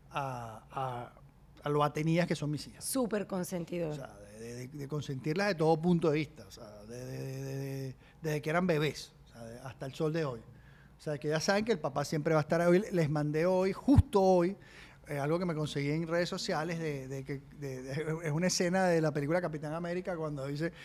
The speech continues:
Speaker 1: "Cuando tu hija te llama", y sale <laughs> Chris Evans corriendo, rompiendo paredes. Bueno, un poco, porque verdad que sí hay algo que yo disfruto en mi vida, ser papá. Y ellos yo creo que lo reconocen.
Speaker 2: Es
Speaker 1: La
Speaker 2: lo
Speaker 1: ni-,
Speaker 2: máximo, sí, sí.
Speaker 1: y las niñas siempre han estado y siempre saben que cuentan conmigo para lo que sea.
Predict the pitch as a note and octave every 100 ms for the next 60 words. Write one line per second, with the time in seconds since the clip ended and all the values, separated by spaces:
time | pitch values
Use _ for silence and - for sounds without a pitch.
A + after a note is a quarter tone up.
0 | - - F#3+ F#3+ F#3+ G#3 G#3+ A#3 G#3+ G3+
1 | G#3+ G3 E3 D#3+ E3 - - - G3 F3+
2 | F3 F3+ - E3+ D#3 D3+ D#3+ E3+ - -
3 | - E3+ D#3+ E3+ D#3+ F3 F3 D#3 C#3+ C3+
4 | C3+ C3+ D#3 D3+ E3+ D3+ - - - -
5 | - - D#3 C#3 D3 D3 F#3+ F3 G#3+ F#3+
6 | G3 G3 G#3 F#3+ F3 F3+ F#3 F3+ E3+ F3+
7 | E3+ D#3+ D3 C3 - - D#3 E3 A3+ A#3+
8 | B3 B3+ B3 F#3 D3 D#3 C3+ D3+ B2+ B2+
9 | - F3+ F3+ F3 F#3 F3 F#3+ G#3 E3+ D#3
10 | - - - - - - D3+ C#3+ D3+ D#3+
11 | F3+ F3+ F#3+ F3+ G3 G3+ F#3 D3+ F3 D#3+
12 | F#3 A3 F3 C#3 - C#3+ D#3+ D#3+ E3+ D#3+
13 | D3+ E3 D#3+ D3 D#3 F3+ E3+ B2+ - -
14 | B2+ -